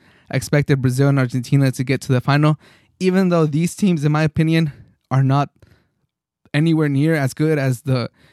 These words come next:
historic Argentinian teams or the historic Brazilian teams. Like, no offense to Brazil or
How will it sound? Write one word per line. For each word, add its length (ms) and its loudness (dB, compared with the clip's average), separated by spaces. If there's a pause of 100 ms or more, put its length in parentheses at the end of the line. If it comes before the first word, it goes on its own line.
(220)
historic 520 -2
Argentinian 640 -2
teams 360 0
or 80 -2
the 120 -2
historic 540 -2 (840)
Brazilian 540 0
teams. 360 2
Like, 220 -4 (920)
no 240 2
offense 380 -2
to 80 -2
Brazil 420 0
or 400 0